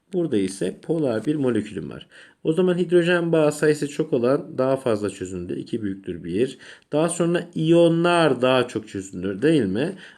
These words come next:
Ondan sonra polar, polar da çözüneceği için polar çözünür. En son olarak ise dört numara apolar. Yani buna hiç çözünmez,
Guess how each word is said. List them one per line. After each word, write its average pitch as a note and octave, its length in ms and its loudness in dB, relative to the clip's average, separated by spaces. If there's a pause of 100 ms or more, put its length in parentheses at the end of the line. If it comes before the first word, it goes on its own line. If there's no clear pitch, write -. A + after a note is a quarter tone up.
Ondan F3 340 2
sonra D#3+ 340 -2
polar, E3+ 460 2
polar D3 400 2
da G#2 220 0
çözüneceği G#2+ 520 -2
için C#2+ 200 -12
polar A#2+ 420 -4
çözünür. E3 400 0 (400)
En G#3 260 4
son F#3 240 -2
olarak A2 420 0
ise F#3+ 360 -4 (180)
dört F3 260 4
numara A2+ 420 0
apolar. A2 380 -2
Yani C#3 460 0
buna E3 420 0 (420)
hiç G3 520 -2
çözünmez, D#3+ 1160 0